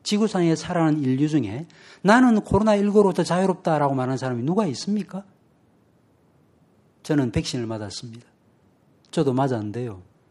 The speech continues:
그러면 괜찮나요? 아니죠.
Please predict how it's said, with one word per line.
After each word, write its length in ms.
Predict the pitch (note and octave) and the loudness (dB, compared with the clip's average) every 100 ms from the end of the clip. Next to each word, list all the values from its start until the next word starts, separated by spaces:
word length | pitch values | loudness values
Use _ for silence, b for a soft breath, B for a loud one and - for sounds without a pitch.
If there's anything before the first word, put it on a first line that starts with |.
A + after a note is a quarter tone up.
| _ | _
그러면 440 | - C#3+ A#2 G#2 F#2+ _ _ | 0 2 2 -2 -6 _ _
괜찮나요? 640 | C#3+ B2 D3+ E3 A#2+ C#3+ - _ _ _ _ _ _ _ _ _ | -4 -2 -2 -2 -4 -6 -10 _ _ _ _ _ _ _ _ _
아니죠. 580 | - A#2 D3+ G3 A#2 F2 | -10 -4 -4 -4 -8 -20